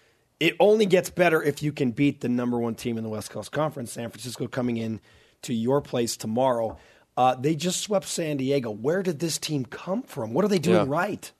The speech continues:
Speaker 2: Yeah. Well, first of all, back up to Kyle Dean. I appreciate, uh, B Y U T V for doing that little spotlight on him. I, that was, that was nice. It was in the, during the seventh or eighth inning. That was kinda cool. So I even texted Kyle and said, "That was pretty neat," and he, he appreciated that. So that was, that was really neat. Um,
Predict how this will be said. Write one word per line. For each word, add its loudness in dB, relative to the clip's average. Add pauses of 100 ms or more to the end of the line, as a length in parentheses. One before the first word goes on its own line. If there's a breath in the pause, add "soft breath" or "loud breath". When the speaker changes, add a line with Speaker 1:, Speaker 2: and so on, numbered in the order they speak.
Speaker 2:
Yeah. 6
Well, 6
first 2
of 4
all, 8 (160)
back 4
up 2
to -6
Kyle 4
Dean. 6
I 6
appreciate, 2 (100)
uh, 2
B 2
Y 6
U 2
T 0
V 2
for 0 (360 loud breath)
doing 6
that 6
little 4
spotlight 4
on 2
him. 2
I, 4
that 6
was, -2
that 6
was 0
nice. 2
It -4
was -4
in 0
the, 0 (140)
during 4
the -2
seventh 0
or 4
eighth 2
inning. 2
That 2
was -2
kinda 0
cool. 2
So 2 (440 loud breath)
I 6
even 4
texted 0
Kyle 4
and -2
said, 2
"That 4
was -2
pretty -2
neat," 2
and -4
he, 2
he 4
appreciated 4
that. 4
So 0
that 8
was, -2
that 2
was -2
really 4
neat. 0 (520 soft breath)
Um, 4